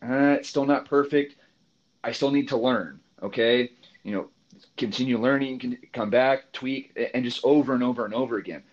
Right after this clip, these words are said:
That process sucks, Jason. It, it, it sucks. And a lot of people think that there's this quick fix, um, that you're gonna sign up for, you know, this ten-day program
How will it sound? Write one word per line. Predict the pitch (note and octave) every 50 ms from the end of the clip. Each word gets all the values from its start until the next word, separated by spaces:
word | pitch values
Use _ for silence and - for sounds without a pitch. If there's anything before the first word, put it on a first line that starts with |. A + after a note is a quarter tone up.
| _
That | C3+ D#3+ - -
process | - D3 D#3 F3+ F3+ - F#3 - -
sucks, | - - - C#3+ C3+ A2+ - - - - - - - - _ _ _ _ _ -
Jason. | - G2 G2+ G2+ G#2 G#2+
It, | F#2+ - -
it, | A2+ A2 A2 -
it | - G#2+ G2+ -
sucks. | - - C#3+ C3 G2+ - - - - - - - _ _ _ _ _ _ -
And | A2+ G#2+ G#2 G#2 G#2 G2 G2 G2 - -
a | G2 G#2+
lot | A#2 C3+
of | C#3+ C#3
people | - C#3 C#3 - C#3 C3+ C3+ B2+ B2+ B2+ - _ _ - - -
think | C3+ C#3 C#3 C3 A#2+ - - - - G2
that | A2+ G#2+ -
there's | G2 A2+ A2+ A2 A2 A2 G#2 - - - _ _ _ _ _
this | A2 G#2 F2+ - - - - - _ _ _ _ -
quick | - - C3+ - -
fix, | - - C#3+ E3 - - - - - - - - _ _ _ _ _ _ _ -
um, | G2+ G2+ G2 F#2+ F#2+ F#2+ F#2+ F#2 F#2 - _ G2 G2+
that | A2 G2+ - -
you're | A2 A2+ G#2+
gonna | G#2 A2+ A2+ G#2
sign | - - C3 B2 A#2+ A#2+
up | B2 B2+ - - _ -
for, | A#2 A#2 A2+ A2+ A2+ A2 A2 G#2+ - - - _ -
you | G#2 G#2+
know, | G#2 G2+
this | G2+ G#2 - - -
ten-day | - - C3+ C3 B2+ B2 B2 A#2+ A#2 A#2
program | - - C#3+ D3 D3 C3+ C#3+ D3 D3 D3 D3+ D#3 D#3